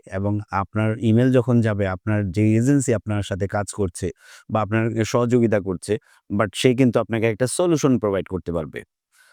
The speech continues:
So, ultimately কিন্তু ইমেলটা আপনার আসলে থাকা দরকার। So, আপনারা যেখান থেকেই কাজ করেন, বারবার আমি একটা জিনিসই বলবো, সেটা হচ্ছে ইমেলটা অবশ্যই আপনার থাকবে এবং সেই ইমেলের পাসওয়ার্ডটা যেন আপনি মনে রাখেন, but,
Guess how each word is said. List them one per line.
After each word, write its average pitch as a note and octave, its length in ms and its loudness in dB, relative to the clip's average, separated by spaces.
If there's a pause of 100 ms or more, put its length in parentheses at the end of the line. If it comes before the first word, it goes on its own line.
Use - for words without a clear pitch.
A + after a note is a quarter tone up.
So, A#2+ 140 0 (460)
ultimately C#3+ 560 4
কিন্তু C3+ 260 4
ইমেলটা B2 480 4
আপনার G2+ 440 -6
আসলে F#2+ 380 -4
থাকা G2 280 -4
দরকার। F2+ 380 -4 (440)
So, - 180 2
আপনারা A#2 320 2
যেখান A#2+ 280 2
থেকেই C#3 200 2
কাজ C3+ 220 -2
করেন, D3+ 280 0
বারবার A#2 300 0
আমি A#2 160 0
একটা A#2 200 -4
জিনিসই B2+ 380 0
বলবো, C#3 300 -2 (100)
সেটা G#2+ 240 -2
হচ্ছে G#2+ 200 -2 (120)
ইমেলটা A2+ 480 2
অবশ্যই B2 600 0
আপনার G#2+ 260 -4
থাকবে G#2 420 -2 (380)
এবং G#2 240 2
সেই G2+ 260 0
ইমেলের A2+ 380 2
পাসওয়ার্ডটা B2 520 -2
যেন F2+ 200 -4
আপনি F2 260 -6
মনে F#2 240 0
রাখেন, F#2+ 280 -2 (380)
but, G2 140 0